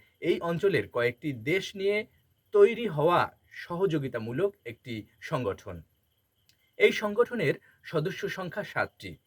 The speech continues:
এরা হচ্ছে বাংলাদেশ, ইন্ডিয়া, মিয়ানমার, শ্রীলঙ্কা, থাইল্যান্ড, নেপাল এবং ভুটান। এবছর এই সম্মেলনটি অনুষ্ঠিত হয়েছে থাইল্যান্ডের ব্যাংককে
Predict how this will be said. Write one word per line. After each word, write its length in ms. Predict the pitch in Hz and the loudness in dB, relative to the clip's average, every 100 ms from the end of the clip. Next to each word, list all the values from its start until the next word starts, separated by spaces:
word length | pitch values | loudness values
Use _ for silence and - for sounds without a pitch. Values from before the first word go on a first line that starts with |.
| _ _ _ _ | _ _ _ _
এরা 160 | 131 123 | 2 4
হচ্ছে 400 | 117 117 - 226 - _ _ | 2 -6 -4 -4 -4 _ _
বাংলাদেশ, 760 | 113 127 127 131 143 185 214 - _ - | 0 4 4 4 4 4 2 -8 _ -8
ইন্ডিয়া, 520 | 123 123 131 170 208 _ | -6 2 6 6 4 _
মিয়ানমার, 560 | 113 123 123 131 156 220 - _ _ | -4 2 2 2 0 -2 -6 _ _
শ্রীলঙ্কা, 800 | - - 190 208 220 208 233 247 - | -16 0 4 6 4 0 -2 -4 -4
থাইল্যান্ড, 600 | - 139 117 117 123 202 - _ | -14 -2 0 4 2 2 -10 _
নেপাল 500 | 110 127 143 185 226 - | -4 -4 0 -2 -2 -6
এবং 280 | 98 92 | -6 -6
ভুটান। 380 | 85 147 - 82 76 _ _ _ _ | -4 -6 -6 -10 -12 _ _ _ _
এবছর 580 | 214 220 262 254 262 262 - | 0 2 2 0 -2 -2 0
এই 280 | 156 156 - | 2 2 2
সম্মেলনটি 680 | - 143 135 135 139 190 196 | -8 -4 0 0 0 -4 -8
অনুষ্ঠিত 500 | 113 113 - 92 101 | -6 -8 -8 -10 -8
হয়েছে 400 | 98 95 - 170 | -6 -6 -6 -10
থাইল্যান্ডের 560 | - 110 101 95 87 | -6 -4 -4 -4 -4
ব্যাংককে 560 | 92 120 143 139 185 | -4 -6 -6 -10 -10